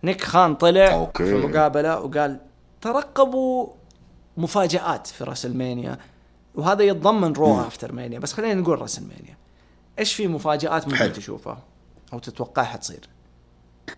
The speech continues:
Speaker 2: طيب، هم لمحوا، آه، ممكن في م-، فقرة لستيف
Speaker 1: مم.
Speaker 2: أوستن.
Speaker 1: مم.
Speaker 2: أوكي، هم لمحوا لها. أوكي، فأنا ممكن أقول لك ستيف أوستن ممكن يظهر في أي فقرة مع أي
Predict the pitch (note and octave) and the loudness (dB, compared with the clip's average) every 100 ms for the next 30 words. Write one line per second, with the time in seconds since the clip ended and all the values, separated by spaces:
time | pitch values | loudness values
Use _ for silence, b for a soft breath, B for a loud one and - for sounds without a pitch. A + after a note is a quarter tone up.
0 | _ _ _ _ _ _ _ - G#2 - | _ _ _ _ _ _ _ 0 0 0
1 | - _ - - E3+ E3 E3+ F#3 F3 - | -10 _ 0 2 4 4 4 2 0 2
2 | F#3 F3+ - C3 C3 B2+ B2+ C3 - - | 2 2 0 0 0 0 -2 -2 -6 -14
3 | _ _ _ _ F#3+ G#3+ G#3 - D#3 F3+ | _ _ _ _ 4 4 4 2 2 4
4 | F3 D#3 - E3+ - G3 C#3+ A#2+ - C#3+ | 4 2 4 2 4 0 2 0 0 0
5 | D3 - - - D3 D3 - A2 A#2+ - | 0 -2 -4 -6 -2 -2 0 0 0 0
6 | C#3 E3 E3 D3+ C3+ - E2+ - - - | 4 4 4 2 0 0 -2 -4 -12 -14
7 | - D#2+ D#2 - A#2+ B2 C3+ C3 D3+ D3 | -2 -2 0 0 0 4 4 4 4 2
8 | D#3 C#3 B2 C3 - - A#2 B2+ B2 A#2+ | 2 0 2 2 0 0 0 2 2 2
9 | A2 B2 A2+ C#3 - C3+ C#3 C#3+ F3+ G#3 | 2 2 2 0 2 0 2 2 2 4
10 | F#3 F#3 F3 F3+ E3 D#3 | 2 2 2 2 2 0